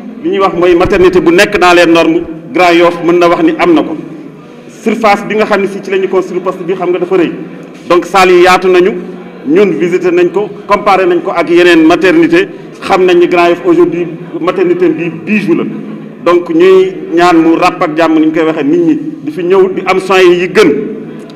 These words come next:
ñu leen ko fi defal. Donc population bi xam leen ni lii yéen a ko moom, da ngeen di ñëw fii di ànd ak, euh, mairie bi, ànd ak chef de poste santé bi, ñu liggéeyal ci maternité liggéey bu tam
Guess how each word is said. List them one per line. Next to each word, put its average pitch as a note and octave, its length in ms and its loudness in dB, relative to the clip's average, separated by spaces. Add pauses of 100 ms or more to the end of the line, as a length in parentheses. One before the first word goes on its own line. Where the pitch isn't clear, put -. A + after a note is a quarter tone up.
(120)
ñu D#3+ 100 0
leen F3+ 120 2
ko F3+ 120 -2
fi E3 160 0
defal. F#3+ 280 0 (420)
Donc E3 160 -2
population F3 540 0
bi E3 100 0
xam F3+ 240 -4
leen F3+ 200 2
ni E3+ 80 4
lii E3+ 260 -2
yéen F#3+ 140 4
a F#3+ 40 2
ko F#3+ 100 -2
moom, D#3+ 180 0 (420)
da D3+ 60 -2
ngeen F#3 180 2
di E3 80 -2
ñëw F3 240 4
fii G3 360 -2 (500)
di F3 100 2 (640)
ànd F3 200 -2
ak, F3+ 200 -4
euh, E3 640 -2
mairie F3+ 280 0
bi, F3 100 -2
ànd F#3 260 -2
ak F3+ 140 -4 (240)
chef G3+ 180 -6
de F#3+ 60 -6
poste F#3 260 -6
santé D#3 240 -4
bi, C#3+ 100 -6 (720)
ñu D3+ 140 2 (580)
liggéeyal G3 400 2
ci - 80 -6
maternité F3 440 2
liggéey E3 260 2
bu D3+ 100 0
tam D3 140 -2